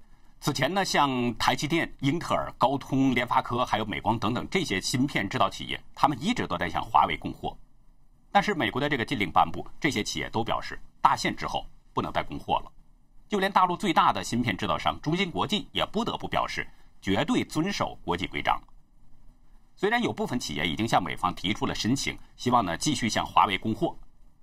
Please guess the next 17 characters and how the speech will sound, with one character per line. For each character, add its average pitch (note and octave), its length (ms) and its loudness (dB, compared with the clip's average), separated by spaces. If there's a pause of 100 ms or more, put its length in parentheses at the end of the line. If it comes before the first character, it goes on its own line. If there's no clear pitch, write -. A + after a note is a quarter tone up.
(100)
但 E3+ 120 4
是 F3+ 100 -4
有 F2 200 -2
业 D#3+ 100 0
内 F#3+ 120 -2
人 C#2 160 -4
士 F#2+ 100 -4
认 D#2+ 160 -2
为 - 160 -4 (340)
并 A3+ 200 0
不 - 180 -12
乐 - 220 -2
观。 - 200 -4 (1400)
华 E3+ 160 6
为 G#3 100 2
高 F#3+ 100 2
管 G2+ 320 2